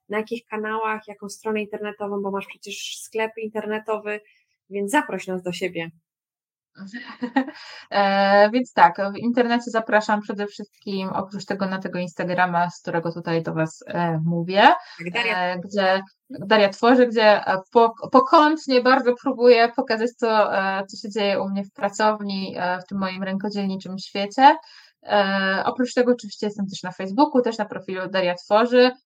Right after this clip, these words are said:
Speaker 2: Staram się być też na TikToku.
Speaker 1: Ja też,
Speaker 2: Em,
Speaker 1: ale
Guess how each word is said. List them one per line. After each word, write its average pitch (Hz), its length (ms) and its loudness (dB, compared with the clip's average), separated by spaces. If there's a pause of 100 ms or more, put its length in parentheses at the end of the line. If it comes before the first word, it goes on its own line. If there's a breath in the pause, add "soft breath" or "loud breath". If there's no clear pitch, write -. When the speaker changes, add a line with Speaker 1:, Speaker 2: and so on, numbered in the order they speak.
(300)
Speaker 2:
Staram 285 420 4
się 302 120 -2
być 269 160 0
też 262 160 -2
na 240 120 2
TikToku. 277 840 4 (1200)
Speaker 1:
Ja 269 60 2
też, 277 120 4
Speaker 2:
Em, 277 320 4 (320)
Speaker 1:
ale 269 180 4